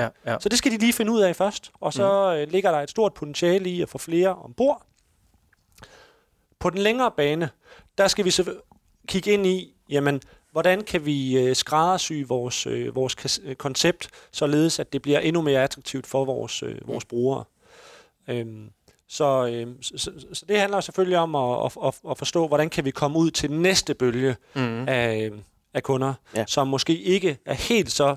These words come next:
Speaker 2: loyale over for Coop, øh, som første fase.
Speaker 3: Yes.
Speaker 1: Mm. Mm.
Speaker 3: Og Lars, hvad, øh, hvad er egentlig ambitionen med, øh, Coop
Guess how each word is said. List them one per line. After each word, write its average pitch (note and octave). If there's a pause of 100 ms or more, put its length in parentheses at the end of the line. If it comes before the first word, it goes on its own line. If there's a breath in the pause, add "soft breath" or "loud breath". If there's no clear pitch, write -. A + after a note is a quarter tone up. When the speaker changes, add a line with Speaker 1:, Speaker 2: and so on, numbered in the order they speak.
Speaker 2:
loyale C#3
over B2+
for -
Coop, C#3 (600 soft breath)
øh, A#2+
som C3 (340)
første C#3+
fase. A2 (120)
Speaker 3:
Yes. - (560)
Speaker 1:
Mm. C3+
Mm. B2+ (960 soft breath)
Speaker 3:
Og D3
Lars, C#3
hvad, F3 (300)
øh, A2+
hvad D#3+
er F3+
egentlig D3+
ambitionen C3 (180)
med, B2 (220)
øh, G#2+
Coop A2+